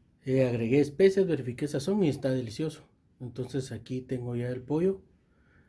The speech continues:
Eh, voy a dejar que se seque un poquito y, como les dije, con unas tostadas, la salsa verde, queso y crema. Entonces, eh, es, eh, realmente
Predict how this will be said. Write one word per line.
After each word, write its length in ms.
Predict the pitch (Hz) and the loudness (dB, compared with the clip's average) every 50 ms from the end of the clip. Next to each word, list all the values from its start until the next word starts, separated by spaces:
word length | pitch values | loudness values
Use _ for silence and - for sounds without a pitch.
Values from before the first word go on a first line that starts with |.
| _ _ _ _ _ _ | _ _ _ _ _ _
Eh, 320 | - 123 123 117 117 113 113 | -8 -6 -4 -4 -4 -4 -4
voy 140 | 117 117 123 | -4 -2 0
a 20 | |
dejar 300 | 131 127 101 - 131 127 | 0 -2 0 -2 -4 -4
que 100 | - - | -4 -8
se 80 | 104 113 | -12 -10
seque 240 | 104 - 131 131 - | -6 -8 -6 -4 -4
un 80 | 135 | -2
poquito 460 | 135 147 135 - 147 147 147 - 170 160 | -2 -4 -2 -2 -4 -4 -2 -4 -2 -2
y, 140 | 143 135 | -2 -4
como 200 | 139 - 135 143 | -2 2 2 2
les 160 | 139 131 123 117 | 2 2 0 0
dije, 360 | 131 131 131 170 165 139 - | -2 -4 -2 -4 -6 -6 -10
con 140 | _ - 113 | _ -10 -8
unas 240 | 117 117 113 107 107 | -8 -6 -8 -8 -10
tostadas, 640 | - 117 104 - - 151 143 - - - - - _ _ _ _ _ | -12 -12 -12 -8 -8 -8 -8 -8 -12 -18 -20 -20 _ _ _ _ _
la 80 | - 127 | -14 -8
salsa 280 | - 131 120 - 120 120 | -6 -6 -6 -4 -4 -2
verde, 440 | 127 147 156 160 151 147 143 135 143 | 2 2 2 2 2 0 0 -2 -2
queso 320 | - 151 156 151 - 139 | -2 -2 -2 0 0 -2
y 80 | 117 - | -2 -2
crema. 340 | - 110 113 110 107 - - _ _ _ _ _ _ _ _ _ _ _ _ _ _ _ - _ _ _ _ _ _ | -6 -10 -10 -10 -12 -16 -18 _ _ _ _ _ _ _ _ _ _ _ _ _ _ _ -20 _ _ _ _ _ _
Entonces, 560 | - 127 123 135 135 131 - 143 139 135 139 139 | -6 -4 0 0 0 2 2 2 2 2 2 0
eh, 460 | 127 120 117 113 107 101 98 98 90 - - - - - _ _ _ _ _ _ _ _ _ - _ _ _ _ _ _ | 0 0 0 0 0 -2 -2 -4 -6 -8 -14 -20 -20 -20 _ _ _ _ _ _ _ _ _ -20 _ _ _ _ _ _
es, 220 | 143 139 139 - | -2 -2 0 2
eh, 180 | 151 143 135 127 | 2 4 4 2
realmente 960 | 113 123 127 131 135 135 131 135 147 160 151 - 156 135 120 117 104 - | 2 2 2 2 4 4 4 4 4 2 2 0 0 0 0 0 -4 -6